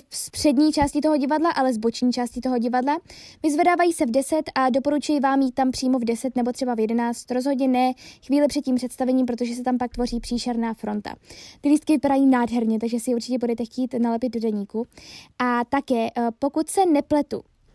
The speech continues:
zase, pokud se nepletu, nejsem si jistá, nechci, nechtěla bych nějak kecat,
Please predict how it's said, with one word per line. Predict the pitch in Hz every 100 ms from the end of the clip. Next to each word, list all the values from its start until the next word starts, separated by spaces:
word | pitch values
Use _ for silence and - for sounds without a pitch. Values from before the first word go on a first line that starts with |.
| -
zase, | 269 - - -
pokud | 294 311
se | 320
nepletu, | 285 277
nejsem | 240 240 277
si | 269
jistá, | 285 - 220
nechci, | 226 240 - 262
nechtěla | 247 254 269
bych | 269
nějak | 294 285
kecat, | 220 247